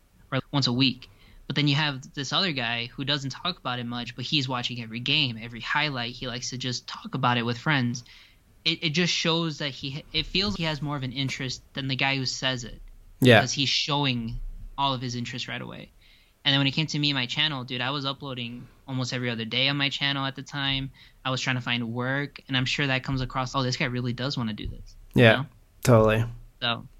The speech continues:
Speaker 1: yeah.
Speaker 2: So you moved to Denver, right, for, to work with Thomas Frank?
Speaker 1: Yeah, that was, dude, that, that has still been the highlight of my life, man.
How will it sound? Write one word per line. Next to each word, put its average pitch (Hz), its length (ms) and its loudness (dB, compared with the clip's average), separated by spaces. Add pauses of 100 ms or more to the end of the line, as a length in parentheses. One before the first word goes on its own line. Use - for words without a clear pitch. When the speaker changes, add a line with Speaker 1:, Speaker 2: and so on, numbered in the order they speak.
(140)
Speaker 1:
yeah. 117 120 -2 (1000)
Speaker 2:
So 135 680 12 (280)
you 139 120 6
moved 143 360 6
to 131 340 4
Denver, 110 600 2 (280)
right, 110 380 2
for, 110 380 4
to 123 140 -2
work 107 180 4
with 107 140 0
Thomas 113 260 2
Frank? 117 420 2 (580)
Speaker 1:
Yeah, 160 600 4 (300)
that 143 120 0
was, 165 380 -2 (380)
dude, 151 120 -6
that, 147 220 0
that 165 200 0
has 208 200 0
still 151 300 -4
been 135 160 -4
the 135 60 -2
highlight 127 340 -2
of 123 80 -8
my 120 140 -6
life, 117 300 -6 (400)
man. 123 240 0